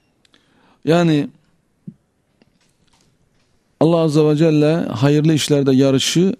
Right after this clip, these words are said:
emretmiş ama hasede müsaade etmiyor. Yarış yaparsın, o birinci gelirse onu tebrik edersin. Haset de farkı bu.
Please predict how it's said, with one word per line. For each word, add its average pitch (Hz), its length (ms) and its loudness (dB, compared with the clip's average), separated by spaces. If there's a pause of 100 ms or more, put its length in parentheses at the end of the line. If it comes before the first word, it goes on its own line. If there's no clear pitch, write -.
emretmiş 156 840 0 (1900)
ama 131 280 0
hasede 131 540 0 (120)
müsaade 131 420 -2
etmiyor. 104 540 -4 (1300)
Yarış 202 400 0
yaparsın, 143 580 -2 (540)
o 247 180 0
birinci 151 380 0
gelirse 131 600 2 (420)
onu 240 200 0
tebrik 190 360 0
edersin. 117 560 0 (840)
Haset 190 440 0
de 151 80 2
farkı 147 400 0
bu. 117 240 0